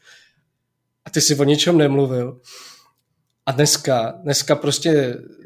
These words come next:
teď třeba dám příklad, jo, se to stalo nedávno, eh,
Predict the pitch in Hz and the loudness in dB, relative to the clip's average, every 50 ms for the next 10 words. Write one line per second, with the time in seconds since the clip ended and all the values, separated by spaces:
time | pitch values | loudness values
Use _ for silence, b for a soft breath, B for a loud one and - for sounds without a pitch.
0 | - - - _ _ _ _ - 190 190 - - - 208 202 196 185 190 190 - | -20 -20 -20 _ _ _ _ -2 -2 -2 -4 -4 0 4 4 6 8 8 6 6
1 | - - 175 160 - 147 123 107 - - 139 135 135 135 135 139 139 160 160 - | 2 -2 -4 -6 -6 -6 -8 -8 -6 -4 -4 -2 -2 -2 -2 0 0 -2 -2 -2
2 | - - 170 160 180 160 - - 196 180 143 127 127 143 156 165 165 160 170 175 | -6 -8 -6 -4 -4 -6 0 2 4 4 4 2 2 4 6 6 6 6 4 2
3 | 165 165 165 B B B B B B B _ _ _ 135 | 2 0 -2 B B B B B B B _ _ _ -10